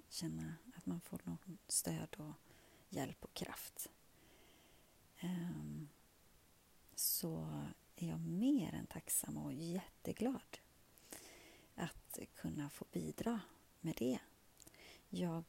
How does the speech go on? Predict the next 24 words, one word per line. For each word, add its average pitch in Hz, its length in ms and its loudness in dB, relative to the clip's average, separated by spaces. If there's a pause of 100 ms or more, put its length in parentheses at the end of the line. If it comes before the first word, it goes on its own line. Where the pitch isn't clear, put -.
(100)
eh, 175 440 2
vet 185 280 -2
ju 196 40 2
själv 175 400 -2 (920)
verkligen, 185 880 0 (120)
eh, 165 720 0
vad 175 80 -4
det 165 160 -2
har 165 180 0
betytt - 340 -2
för - 140 -4
mig 190 360 2
och - 280 -14
betyder 180 680 2 (480)
med 175 260 2
stöd 165 460 2 (380)
ifrån 151 580 -2 (1500)
andra 156 500 4
och 147 240 4
någon 151 280 4
där 139 200 2
ute - 360 -4
som, 143 460 0 (3000)
eh, 160 600 2